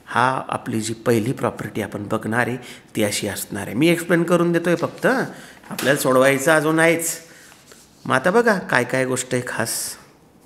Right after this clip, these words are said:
ही झाली पहिली property,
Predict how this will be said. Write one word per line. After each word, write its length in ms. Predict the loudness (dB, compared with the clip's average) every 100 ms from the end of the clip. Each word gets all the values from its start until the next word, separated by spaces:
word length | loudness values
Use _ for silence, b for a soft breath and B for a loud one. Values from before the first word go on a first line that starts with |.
| _ _ _ _ _ _ _ -20 _ _ _ _ _ B B B B B B
ही 80 | 0
झाली 220 | 2 2
पहिली 420 | 0 2 2 2 -2
property, 540 | -8 -12 -16 -18